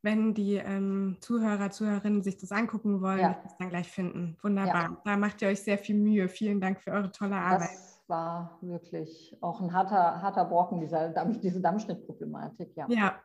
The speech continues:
Speaker 1: das, ähm, liest man fast auch raus, wenn man sich die Leitlinie <laughs>
Speaker 2: Ja.
Speaker 1: anguckt,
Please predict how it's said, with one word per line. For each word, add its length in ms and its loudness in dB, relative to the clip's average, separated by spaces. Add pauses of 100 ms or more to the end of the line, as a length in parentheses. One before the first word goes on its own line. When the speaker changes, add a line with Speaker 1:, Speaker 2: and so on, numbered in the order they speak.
(120)
Speaker 1:
das, 340 -2
ähm, 280 4
liest 280 2
man 240 2
fast 380 -2 (100)
auch 260 0
raus, 300 4
wenn 140 0
man 160 -2
sich 140 0
die 100 0
Leitlinie 580 4
<laughs> 380 8
Speaker 2:
Ja. 60 10
Speaker 1:
anguckt, 540 6